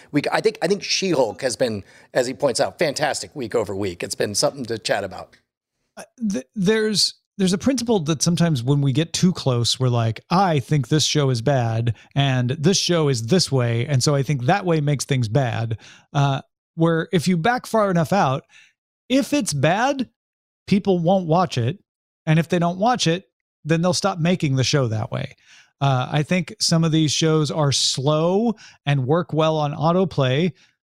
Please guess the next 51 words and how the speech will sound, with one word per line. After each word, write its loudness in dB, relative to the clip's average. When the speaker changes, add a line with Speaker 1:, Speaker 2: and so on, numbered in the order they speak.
Speaker 2:
because -2
people -4
want 0
that. -8
Now, 0
you 2
may 0
not -4
want -4
that, -6
and 0
I 0
may -2
not -4
want -2
that, -2
but 2
if 0
enough 0
people -2
want 2
it, -6
they'll 2
keep 0
making 0
shows 0
that -2
play 0
in 0
the 0
background 0
because 2
people 0
play 2
stuff 0
in 2
the 2
background. -2
And 2
I, 2
I 4
think 0
that 0
is 2
behind 0
a 0
lot 0
of -2
what -2
Netflix 0
does. 0